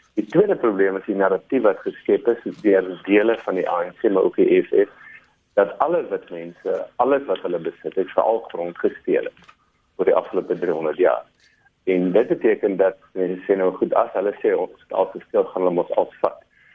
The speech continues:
So ek dink dis die, dit, dis wat dit dryf. En, maar dis nie die regtige belangrike punt nie. Ek dink as ons, ons seker later daarby kom, maar daar's, daar's meer wesenlike punte wat bekommer, wat my bekommer. Ek is dus nie bekommerd, ek dink dis maar 'n manier om te veg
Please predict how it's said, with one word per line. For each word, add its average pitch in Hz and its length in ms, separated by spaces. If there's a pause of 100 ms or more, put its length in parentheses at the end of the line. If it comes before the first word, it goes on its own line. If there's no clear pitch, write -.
(200)
So 104 60
ek 98 80
dink 127 160
dis 117 200
die, 107 300
dit, 107 200
dis 107 200
wat 95 100
dit 92 140
dryf. 107 320
En, 101 260
maar 107 120
dis 117 180
nie 196 100
die 107 160
regtige 92 540 (100)
belangrike 90 500
punt 92 340
nie. 92 100
Ek 92 120
dink 110 180
as 107 140
ons, 101 160
ons 101 180
seker 107 320
later 95 320
daarby 92 340
kom, 92 120
maar 90 180 (480)
daar's, 98 260 (100)
daar's 95 240 (300)
meer 120 360
wesenlike 101 680
punte 85 300
wat 85 180
bekommer, 69 500
wat - 120
my 90 120
bekommer. 90 340
Ek 104 120
is 117 120
dus 120 200
nie 156 160 (360)
bekommerd, 110 540
ek 117 160
dink 110 180
dis 101 160
maar 98 200
'n 98 40
manier 101 420
om 90 140
te - 120
veg - 300